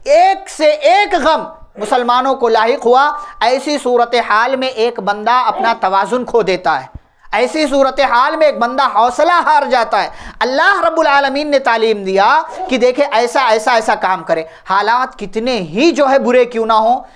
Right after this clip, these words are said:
नरमी वाला रवैया ना छोड़ें, नरमी हमेशा इख्तियार करें। फिर भी अगर कोई गलती कर जाए माफ़ कर दें, उसके गुनाह की माफ़ी के लिए अल्लाह से दुआ करें, मशवरे से काम लें, इसलिए कि मशवरे में खैर होता है, और मशवरे के बाद किसी नतीजे पर पहुँच जाएं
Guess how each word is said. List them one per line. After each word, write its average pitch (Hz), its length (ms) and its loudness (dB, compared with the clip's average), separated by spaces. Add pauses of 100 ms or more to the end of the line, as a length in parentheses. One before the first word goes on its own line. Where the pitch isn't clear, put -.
(120)
नरमी 214 380 -2
वाला 214 340 2
रवैया 190 440 0
ना 208 160 -2
छोड़ें, 233 360 -2
नरमी 202 360 -6
हमेशा 190 420 -6
इख्तियार 185 460 -2
करें। 160 300 -8 (440)
फिर 302 240 2
भी 403 160 4
अगर 359 240 2
कोई 339 180 0
गलती 302 320 -2
कर 269 160 0
जाए 254 280 2
माफ़ 226 320 0
कर 247 140 0
दें, 247 180 0 (220)
उसके 240 280 0
गुनाह 240 360 0
की 294 140 -6
माफ़ी 262 340 0
के 262 120 0
लिए 262 100 0
अल्लाह 247 240 2
से 247 140 -2
दुआ 233 260 2
करें, 240 280 0 (260)
मशवरे 285 520 0
से 330 180 2
काम 294 360 0
लें, 285 100 2
इसलिए 262 340 -2
कि 254 120 -8
मशवरे 233 400 0
में 233 120 -2
खैर 247 280 0
होता 254 280 2
है, 330 240 2 (240)
और 190 120 -4
मशवरे 233 400 0
के 226 140 -2
बाद 233 260 0
किसी 208 220 -6
नतीजे 202 360 -4
पर 196 160 -2
पहुँच 226 280 0
जाएं 302 300 2